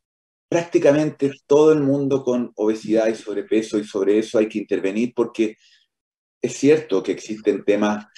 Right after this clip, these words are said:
¿no es cierto?, individuales, pero la mayoría de las veces no es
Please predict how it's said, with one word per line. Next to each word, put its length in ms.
¿no 100
es 60
cierto?, 560
individuales, 760
pero 180
la 100
mayoría 440
de 60
las 140
veces 300
no 140
es 60